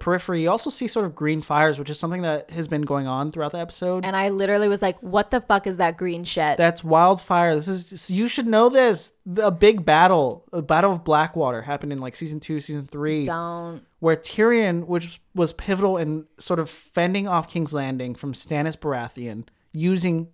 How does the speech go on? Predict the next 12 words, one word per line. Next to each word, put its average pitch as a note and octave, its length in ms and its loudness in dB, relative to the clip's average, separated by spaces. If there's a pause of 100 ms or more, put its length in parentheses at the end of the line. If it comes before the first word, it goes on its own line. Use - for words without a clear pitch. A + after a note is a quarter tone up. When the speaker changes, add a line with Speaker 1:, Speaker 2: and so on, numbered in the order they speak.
Speaker 1:
this D3+ 180 -2
wildfire. C3 680 -8 (640)
The D#3+ 80 0
wildfire E3 640 2
was D#3+ 240 -6
sort E3 100 -6
of D3+ 180 -14 (540)
s-, - 400 -8
seeped - 420 -6
into E3+ 160 -8
the - 120 -12
ocean. E3+ 500 0